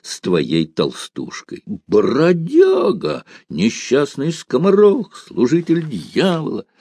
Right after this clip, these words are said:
Вот я тебе сейчас покажу», надрывался кюре, тем более пришедший в негодование, что в глубине горницы Бертран действительно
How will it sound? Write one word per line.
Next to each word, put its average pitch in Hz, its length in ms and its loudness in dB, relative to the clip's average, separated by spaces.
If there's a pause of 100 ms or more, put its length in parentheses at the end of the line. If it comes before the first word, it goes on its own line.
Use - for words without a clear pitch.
(180)
Вот 175 560 2
я 107 300 -2
тебе 107 260 0
сейчас 104 400 0
покажу», 156 680 2 (280)
надрывался 80 680 0
кюре, 107 480 0 (300)
тем 117 260 4
более 170 440 6 (180)
пришедший 113 640 2
в 107 100 0
негодование, 110 640 2
что 98 560 2
в 92 180 -8
глубине 87 640 -2
горницы 71 840 -4
Бертран 90 640 -2
действительно 156 720 -2